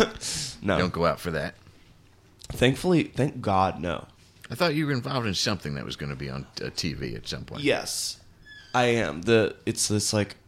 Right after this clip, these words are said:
Speaker 1: this thing called Search Party, and it's, um, it's, uh, the people who made Fort Tilden.
Speaker 2: Oh, yes.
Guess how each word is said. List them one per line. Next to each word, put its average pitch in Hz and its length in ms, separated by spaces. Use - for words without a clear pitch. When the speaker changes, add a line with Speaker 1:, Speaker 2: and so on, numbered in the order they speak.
Speaker 1:
this 101 200
thing 104 100
called 92 200
Search - 360
Party, 123 500
and 101 140
it's, - 400
um, 85 500
it's, - 360
uh, 92 180
the 92 120
people 110 380
who 107 100
made 95 180
Fort - 260
Tilden. 95 540
Speaker 2:
Oh, 135 140
yes. 95 340